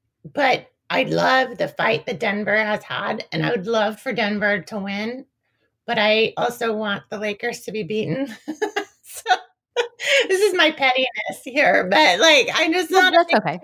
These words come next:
Speaker 1: fan of, uh, the Lakers. And it, it's because I respect them. I want them to be good again, you know, I, be-, 'cause I respect
Speaker 2: Right.
Speaker 1: them, but,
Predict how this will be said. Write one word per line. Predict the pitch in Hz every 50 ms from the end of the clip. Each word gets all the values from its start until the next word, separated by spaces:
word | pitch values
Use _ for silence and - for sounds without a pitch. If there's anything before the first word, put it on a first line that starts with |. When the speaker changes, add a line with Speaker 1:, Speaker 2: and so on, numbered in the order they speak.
| 302 294 277 247
Speaker 1:
fan | - - 254 277 - - - - - - _ -
of, | - 285 277 262 254 226 247
uh, | 262 - 240 226 220 214 220 - - -
the | 262 233
Lakers. | 220 254 240 240 240 302 311 339 359 349 - _ - - - - - _ -
And | 320 339 349
it, | 226 - - - _ - -
it's | 466 - -
because | - 440 - 440 427
I | 381 302
respect | - - - - - - 480 427 403 -
them. | - - -
I | - -
want | 285 285 294 285
them | 302 277 269
to | 277
be | 202 262 233
good | 180 277 269 294
again, | 302 233 277 285 294 320 339 349 311
you | 285 269
know, | 269 254 269 294 285 -
I, | 160 160 240
be-, | - - - -
'cause | - 156 143 - 277 262
I |
respect | 233 220 247 240 185 185 160
Speaker 2:
Right. | 214 - - -
Speaker 1:
them, | 226 233 226 202
but, | 170 226 208 -